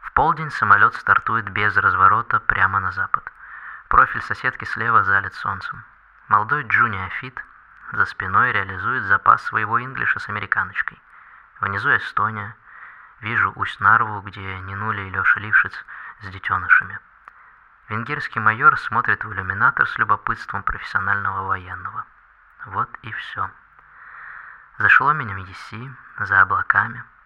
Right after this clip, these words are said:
Кто платками машет вслед, кто кулаками. Потом Джу заговаривает со мной. Выясняется, что знает польский. Мал-мал поразмовляли.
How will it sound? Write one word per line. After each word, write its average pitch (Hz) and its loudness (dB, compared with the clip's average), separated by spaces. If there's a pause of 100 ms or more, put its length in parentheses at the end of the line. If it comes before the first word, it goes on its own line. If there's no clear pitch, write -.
(640)
Кто - 4
платками 113 0
машет 104 0
вслед, - -10 (240)
кто - -2
кулаками. 101 -2 (1200)
Потом 170 4
Джу 139 4
заговаривает 107 4
со 101 0
мной. 98 -6 (420)
Выясняется, 123 -2
что 113 2
знает 107 2
польский. - -8 (2000)
Мал-мал 120 2 (260)
поразмовляли. 110 0